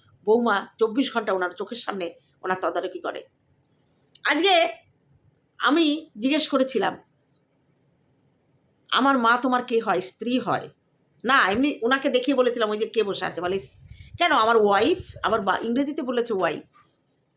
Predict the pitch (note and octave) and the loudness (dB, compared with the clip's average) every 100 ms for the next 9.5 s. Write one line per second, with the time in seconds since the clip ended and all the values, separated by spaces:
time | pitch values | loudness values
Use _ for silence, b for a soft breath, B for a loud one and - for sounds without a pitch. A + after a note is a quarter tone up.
0 | _ _ _ _ F#3 A#3 B3+ B3+ A#3 F#3 | _ _ _ _ -6 -4 -4 -2 -2 0
1 | G3 G#3+ B3 G3+ G3+ F3 F3+ D#3+ - _ | 0 -2 -4 -6 -4 -2 -2 -6 -8 _
2 | _ _ b b b b - _ _ _ | _ _ b b b b -20 _ _ _
3 | _ A#3 E4 F4+ D4 D#4 D4 B3+ D4+ C#4+ | _ 2 4 4 2 2 0 0 2 2
4 | B3+ C#4 G#3 A#3 D4+ E4 A3+ A#3 G#3+ G3 | 0 0 0 0 0 0 0 -2 -2 -4
5 | - D#3+ A3+ C4+ A3 G3 E3+ C#3+ - - | -2 -2 -2 -6 -6 -6 -4 -6 -6 -12
6 | - - - - - - - - _ - | -18 -20 -20 -20 -20 -20 -20 -20 _ -14
7 | - E3 - F#3+ F#3+ G#3 B3+ - G#3+ A3+ | -10 -2 0 2 0 -2 -8 -2 -2 0
8 | G3+ G#3 - _ - G#3 D4 B3+ G#3+ F#3+ | -2 -2 -8 _ -14 -8 -4 0 0 -2
9 | G3 G#3 - F#3+ F#3 | -4 -6 -6 -4 -6